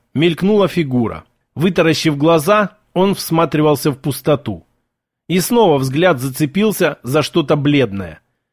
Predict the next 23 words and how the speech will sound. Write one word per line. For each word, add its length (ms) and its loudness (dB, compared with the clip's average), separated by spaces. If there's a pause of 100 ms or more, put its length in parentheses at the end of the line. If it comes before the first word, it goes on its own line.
(220)
Мошонка 540 2
у 80 2
него 200 2
сразу 380 0
сжалась. 680 -4 (220)
Волоски 460 2
на 140 4
руках 380 0
встали 380 0
дыбом. 520 -4 (460)
И 120 -2
тут 460 -2
он 160 2
услышал 480 0
знакомый 580 0
влажный 440 2
звук 320 -2
мочи, 560 -2 (200)
падавший 460 0
на 140 2
мягкую 480 0
лесную 480 0
землю. 520 -4